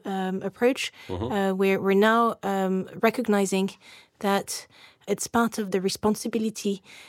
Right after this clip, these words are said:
Speaker 1: and of the, uh, the remit of the companies to actually, uh, mitigate their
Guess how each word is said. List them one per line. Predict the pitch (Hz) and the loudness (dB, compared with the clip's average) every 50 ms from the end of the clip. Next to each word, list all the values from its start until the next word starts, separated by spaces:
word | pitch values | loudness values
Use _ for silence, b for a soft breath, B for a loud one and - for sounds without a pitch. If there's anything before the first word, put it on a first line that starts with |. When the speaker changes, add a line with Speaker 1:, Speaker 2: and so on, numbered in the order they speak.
| B B B - | B B B 2
Speaker 1:
and | 226 226 233 233 233 - - | 4 6 6 6 4 4 4
of | 220 208 208 190 - - | 2 2 2 0 0 0
the, | - 208 208 208 202 | 2 4 4 6 6
uh, | 202 202 196 196 | 6 4 2 2
the | 190 214 202 | 4 2 4
remit | 196 208 202 202 208 220 - - 214 | 6 6 6 6 4 2 2 0 -2
of | 196 | 0
the | 196 185 | 0 -2
companies | - - 190 196 - 220 277 302 - - B B B B B B B B B - | 0 0 -2 -2 0 0 0 -2 -2 -4 B B B B B B B B B -12
to | - - 220 208 196 | -2 2 4 4 4
actually, | 196 - - - - 202 190 196 196 190 185 - - _ | 4 2 0 -4 -2 0 2 2 2 2 0 -2 -6 _
uh, | - - 196 190 190 | -2 0 0 2 2
mitigate | 196 202 208 214 214 - 226 214 170 180 185 - - - | 4 4 4 4 4 4 2 2 2 2 0 -4 -4 -2
their | - 202 196 190 190 196 | 0 0 2 2 0 0